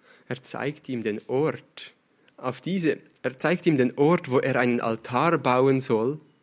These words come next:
um zu opfern, dass die Pest aufhört, dass die Pest abgewendet wird.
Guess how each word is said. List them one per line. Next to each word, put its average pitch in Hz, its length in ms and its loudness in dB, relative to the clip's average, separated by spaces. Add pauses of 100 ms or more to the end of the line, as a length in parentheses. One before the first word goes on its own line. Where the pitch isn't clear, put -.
(440)
um 151 260 4
zu 143 200 -4
opfern, 143 600 0
dass 120 180 -2
die 117 100 -4
Pest - 680 -4
aufhört, 110 760 -2
dass - 120 -12
die 131 100 -12
Pest 143 400 -6
abgewendet 107 680 -6
wird. 92 380 -10